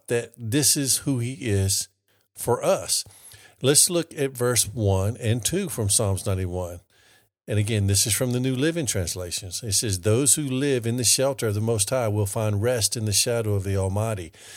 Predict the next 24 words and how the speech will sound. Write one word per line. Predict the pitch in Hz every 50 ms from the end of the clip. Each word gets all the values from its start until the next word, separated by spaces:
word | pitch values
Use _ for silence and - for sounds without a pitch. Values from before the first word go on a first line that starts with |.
| - - - - -
This | 120 110 113 135 160 139 - - -
I | 143 147 151 151
declare | 131 139 - - - 139 127 123 123
about | 110 113 117 113 110
the | -
Lord. | 110 107 104 101 95 90 90 -
He | - - - 143 156 170 185 - -
alone | 135 131 127 127 123 127 123 120 120 127 143 -
is | 123 113 95 98
my | 113 113 110
refuge, | 107 101 104 110 110 104 98 - 98 87 87 - -
my | 113 110 117 120 113
place | - - 127 123 113 101 -
of | 131 104
safety. | - - - 120 104 95 - - 107 95
He | 87 95 107 117 131 143 143
is | 135 131 110 107
my | 117 117 120 117
God, | 98 101 107 104 110 110 110 107 101 - _ - - - - - _ _ _ -
and | - 104 98 101 104 104 104 101 - - -
I | 117 101 98 101 104 104
trust | 101 - - - 110 101 98 92 - - -
him." | - - 117 110 104 95 82 78 - _ - _ _ _ _ _ _ _ _ _ _ _ _ _ _ _ _ _ _ _ _ - -
Amen. | 104 101 113 120 120 123 117 107 101